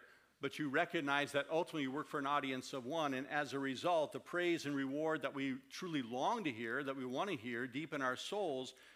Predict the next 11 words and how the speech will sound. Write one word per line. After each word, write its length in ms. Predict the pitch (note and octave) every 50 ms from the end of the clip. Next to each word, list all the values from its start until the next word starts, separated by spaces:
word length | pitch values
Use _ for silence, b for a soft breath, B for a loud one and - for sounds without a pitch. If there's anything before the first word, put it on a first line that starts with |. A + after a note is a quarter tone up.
| B B
it 100 | - D#3
might 200 | D3+ D#3 D#3+ D#3
be 80 | C#3 C3+
summarized 600 | - - - E3+ D#3+ D#3 D3+ D3 D3 C#3+ A#2+ -
in 100 | D3+ C#3
these 180 | C#3 C3+ A#2+ -
words 320 | C3+ D3+ D3+ D3+ B2+ -
in 100 | C3+ C3
Matthew 360 | C3 C#3 C#3+ C3 - - C#3
twenty-five, 640 | B2 - - D#3+ D3 C#3 C3 - - D3 C3+ C3 B2+ -
twenty-three. 720 | - - D#3 C#3+ C3+ B2 - - D#3 D#3+ D#3 C3+ D#3 -